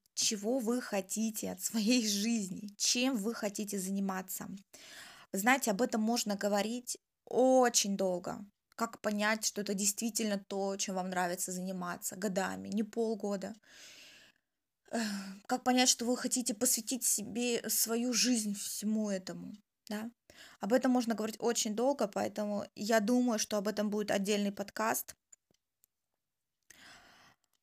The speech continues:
Поэтому, если, в принципе, вы знаете, если вы определились с тем, чем вы хотите заниматься, для вас следующий пункт. Вы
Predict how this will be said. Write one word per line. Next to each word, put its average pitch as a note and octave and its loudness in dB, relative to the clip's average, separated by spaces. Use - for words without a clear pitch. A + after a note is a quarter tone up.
Поэтому, B3 2
если, B3 2
в G#3+ -6
принципе, A#3+ 2
вы A#3 2
знаете, G#3 2
если G#3 0
вы G#3 0
определились A#3+ 0
с - -20
тем, G#3+ -4
чем G3+ -2
вы G3 -6
хотите G3 -10
заниматься, F#3 -8
для A3 0
вас E4+ 2
следующий A3 -2
пункт. - -12
Вы E4 2